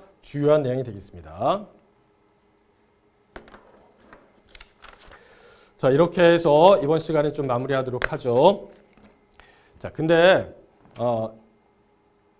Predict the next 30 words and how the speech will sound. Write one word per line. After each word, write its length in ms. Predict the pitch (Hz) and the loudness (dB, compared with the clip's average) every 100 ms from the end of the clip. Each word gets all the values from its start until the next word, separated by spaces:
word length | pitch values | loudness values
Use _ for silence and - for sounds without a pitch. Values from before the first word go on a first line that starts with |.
| _ _ _ _ _ _ _ | _ _ _ _ _ _ _
평소에 320 | - 196 208 196 | -4 0 2 2
제가, 500 | 165 170 156 101 - _ _ _ _ - | 2 4 4 2 -10 _ _ _ _ -12
어, 380 | 110 113 113 113 - | -8 -6 -6 -8 -6
보통 220 | 151 208 | -2 0
이제 240 | 175 175 175 | 2 2 0
강의를 600 | - 185 208 202 185 147 | 0 4 6 6 4 0
막 340 | - - - | -6 -12 -4
하느라고 600 | 214 185 156 170 151 - - _ - | 0 2 2 2 0 -2 -14 _ -16
시간이 400 | - 233 247 214 | -4 0 2 2
별로 200 | 190 170 | 2 2
없어서 480 | 170 156 151 170 175 | 0 -2 0 0 0
다른 480 | 160 175 131 127 | 0 0 -2 -6
얘기를 240 | 135 156 160 | -4 -2 -2
갖다 180 | 143 143 | -2 -4
못 160 | 123 | -6
드리는데 640 | 156 151 135 120 165 117 - - _ - | -6 -4 -4 -2 -2 -2 -6 -20 _ -6
요 80 | 156 | 4
말씀 260 | 190 196 | 4 4
한번 360 | 185 196 165 185 | -2 2 2 2
드리고 300 | 147 147 151 | -2 -6 -6
가겠습니다. 760 | 127 113 113 101 98 143 214 165 | -6 -8 -10 -12 -2 2 2 0
뭐냐면 540 | 156 180 160 196 107 - _ _ _ _ _ _ - | -2 0 2 2 0 -12 _ _ _ _ _ _ -2
우리가 300 | 151 202 208 | 2 4 4
공부를 280 | 180 202 214 | 2 4 4
한다라고 340 | 202 185 170 | 6 4 4
했을 220 | 170 170 | 0 -2
때 420 | 160 156 156 95 85 _ _ _ _ _ _ | 0 2 2 -2 -10 _ _ _ _ _ _
물론 220 | 151 214 | 2 2
이제 360 | 190 185 170 - | 6 4 2 -2
우리가, 540 | 170 208 214 202 160 | 0 4 8 6 4